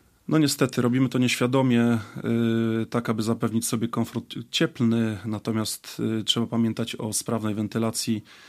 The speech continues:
w naszych domach, y, bo, y, tylko wtedy, y, będziemy uchronieni od, od właśnie zagrożeń związanych chociażby z tlenkiem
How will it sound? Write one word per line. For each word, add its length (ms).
w 100
naszych 580
domach, 680
y, 1160
bo, 460
y, 40
tylko 280
wtedy, 460
y, 40
będziemy 460
uchronieni 680
od, 460
od 380
właśnie 460
zagrożeń 460
związanych 420
chociażby 400
z 100
tlenkiem 460